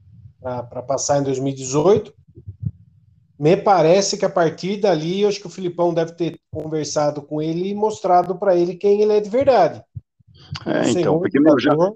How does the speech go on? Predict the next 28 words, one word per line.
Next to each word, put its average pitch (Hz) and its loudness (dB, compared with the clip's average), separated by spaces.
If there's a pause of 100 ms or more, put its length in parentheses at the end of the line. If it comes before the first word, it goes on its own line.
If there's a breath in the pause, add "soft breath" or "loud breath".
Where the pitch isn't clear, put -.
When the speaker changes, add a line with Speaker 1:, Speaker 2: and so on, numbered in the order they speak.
Speaker 2:
já 165 4
fo-, - -4
é, 156 2
já 127 0
foram 185 2
adaptando 147 0
ele, 120 0
o 101 -6
Vanderlei 131 2
jogou 147 0
ele 135 0
pra 123 0
zaga, 104 -4 (340)
né? 113 -4 (160)
Aí 117 0
veio 147 2
com - -10
o - -14
Portuga, 139 0
ele 127 -4
voltou 131 -2
bem 131 -2
na, 101 -6
na, 92 -10
como 117 -4
volante 113 0
e - -18
tal. 117 2